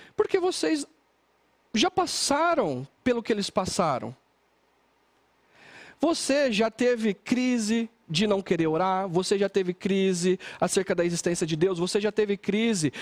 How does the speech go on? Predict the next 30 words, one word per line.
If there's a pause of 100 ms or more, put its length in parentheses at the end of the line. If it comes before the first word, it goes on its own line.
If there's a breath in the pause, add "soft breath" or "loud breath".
(180 loud breath)
ah,
no
momento
de
doença, (400 loud breath)
e
não
entendeu
por
que
que
aquilo
tava
acontecendo. (520 loud breath)
Compartilhe
com
os
seus
filhos
isso. (240 loud breath)
E
perceba,
eu
estou
falando
com
pais
aqui
de
maneira,